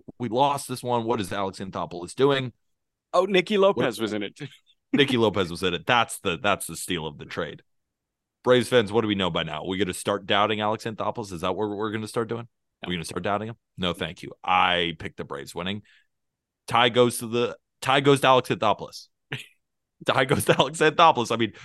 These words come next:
Speaker 1: do you think he has no idea what he's doing? He
Speaker 2: I think
Speaker 1: traded
Speaker 2: he
Speaker 1: all, gu-,
Speaker 2: knows,
Speaker 1: all those guys. You think
Speaker 2: I
Speaker 1: he
Speaker 2: think
Speaker 1: has
Speaker 2: he knows
Speaker 1: no idea
Speaker 2: exactly
Speaker 1: what's
Speaker 2: what he's doing. But let me just say,
Speaker 1: and Bummer, Bummer is gonna go to the Braves and be one of the best relievers in baseball. And that's
Speaker 2: Dude.
Speaker 1: not even a hot take.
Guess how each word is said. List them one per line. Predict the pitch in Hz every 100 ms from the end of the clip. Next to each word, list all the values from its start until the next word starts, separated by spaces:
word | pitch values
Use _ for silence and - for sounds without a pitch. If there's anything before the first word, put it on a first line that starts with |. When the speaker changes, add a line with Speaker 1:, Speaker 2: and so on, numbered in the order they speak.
| - -
Speaker 1:
do | 175
you |
think | 170 160
he |
has | 160 120
no | 131 135 143 147
idea | 147 147 151
what | 151
he's | 147
doing? | 160 156 151 147 _ _ _ _ _
He | 190
Speaker 2:
I |
think | 151
Speaker 1:
traded | 190 175
Speaker 2:
he | 165
Speaker 1:
all, |
gu-, | 143
Speaker 2:
knows, | 143 139
Speaker 1:
all | 143
those | 139 135
guys. | 117 123 80 - - -
You | 131
think | 151
Speaker 2:
I |
Speaker 1:
he | 151
Speaker 2:
think |
Speaker 1:
has | 123
Speaker 2:
he |
knows | 113 143 156
Speaker 1:
no | 160
idea | 156 139
Speaker 2:
exactly | 160 156
Speaker 1:
what's | 147
Speaker 2:
what | 135
he's | 117
doing. | - 165 139 107 95 _ _ -
But | 160
let | 165 175
me | 190
just | 175 190 -
say, | 240 196 131 113 131 _ -
Speaker 1:
and | 131 120
Bummer, | 156 214 262 226 -
Bummer | 110 147 175 247
is | 240 143
gonna | 160 135
go | 147
to |
the | 123
Braves | 90 98 120 131
and | 117 101
be | 107
one | 101
of | 95
the |
best | 92 92 -
relievers | 87 85 78 87
in | 85
baseball. | 76 - - -
And | 117 -
that's | 147
Speaker 2:
Dude. | 165
Speaker 1:
not | 151
even | 123
a | 98
hot | 113
take. | 135 113